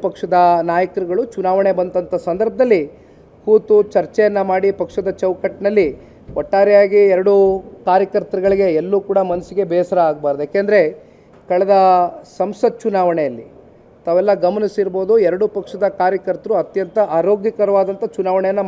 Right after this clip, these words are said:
ಮಾಡಿರ್ತಕ್ಕಂಥದ್ದು ಬಹುಶಃ ಹತ್ತೊಂಬತ್ತು ಸಂಸದರನ್ನ ಇವತ್ತು ಕರ್ನಾಟಕ ರಾಜ್ಯದಿಂದ ಆಯ್ಕೆ ಮಾಡಿರ್ತಕ್ಕಂಥ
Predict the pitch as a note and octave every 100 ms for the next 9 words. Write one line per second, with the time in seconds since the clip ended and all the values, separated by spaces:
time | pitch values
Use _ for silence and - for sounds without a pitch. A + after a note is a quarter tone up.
0 | E3 F3 G3 - - F#3+ G3+ F#3 G3+ D#3+
1 | - - - - F3+ F3 G#3+ E3+ - G#3
2 | G3+ G3 G3+ G3 F#3 G3 F#3 G3 F#3 F3+
3 | F3+ F3+ F3+ F3+ E3+ F3 F3+ F3+ F#3 F3+
4 | F3 E3 E3+ D#3 E3 F3 E3+ E3 F#3 F3
5 | D#3+ E3+ E3 - E3+